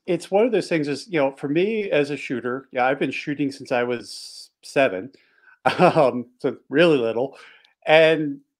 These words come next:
you know, I enjoy the sport, and for me, it's, that's what it is, it's a sport. I didn't get into competition shooting until,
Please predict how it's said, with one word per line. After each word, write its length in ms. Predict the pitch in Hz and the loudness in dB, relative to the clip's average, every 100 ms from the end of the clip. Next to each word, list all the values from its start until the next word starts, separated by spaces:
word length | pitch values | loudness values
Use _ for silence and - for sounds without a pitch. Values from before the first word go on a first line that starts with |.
| _ _ | _ _
you 100 | 196 | 0
know, 60 | 175 | 2
I 160 | 160 202 | 4 2
enjoy 380 | 240 143 147 | 2 -2 -4
the 120 | 131 139 | -4 -8
sport, 440 | - 262 - - | -6 -6 -6 -6
and 300 | 131 131 127 _ _ _ | -6 -6 -8 _ _ _
for 120 | 175 | -2
me, 420 | 160 202 254 202 | 0 -2 -2 -2
it's, 260 | 139 139 - - | -2 -4 -14 -4
that's 240 | 147 143 | -2 -2
what 120 | 151 139 | -6 -6
it 100 | 160 | -4
is, 160 | 170 | -6
it's 160 | 110 - | -6 -14
a 100 | - | -18
sport. 520 | - - 135 - - _ | -16 -10 -8 -8 -12 _
I 100 | 127 | -10
didn't 380 | 139 185 143 - | -8 -6 -6 -8
get 120 | 139 | -8
into 260 | 139 131 123 | -8 -6 -8
competition 640 | - - - _ 147 143 135 | -10 -14 -16 _ -12 -10 -10
shooting 440 | - 131 123 123 | -10 -10 -8 -8
until, 640 | 113 - 117 113 110 104 | -10 -8 -6 -4 -4 -6